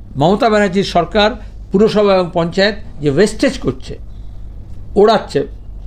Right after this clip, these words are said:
জমিদারি ভাষায় বলা হয়, সেটা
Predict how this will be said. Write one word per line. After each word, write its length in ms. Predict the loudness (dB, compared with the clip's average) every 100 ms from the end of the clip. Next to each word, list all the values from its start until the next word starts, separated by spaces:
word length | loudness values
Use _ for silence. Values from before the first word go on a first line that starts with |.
| -12 -12 -12 -12 -12 -12 -12 -10 -2
জমিদারি 340 | 4 6 6 4
ভাষায় 240 | 4 2
বলা 200 | 2 0
হয়, 140 | -4 -10 -16 -16 -14 -14 -14 -14 -14 -14 -10 -10 -10 -12 -12 -12 -12 -10 -2
সেটা 420 | 2 4 4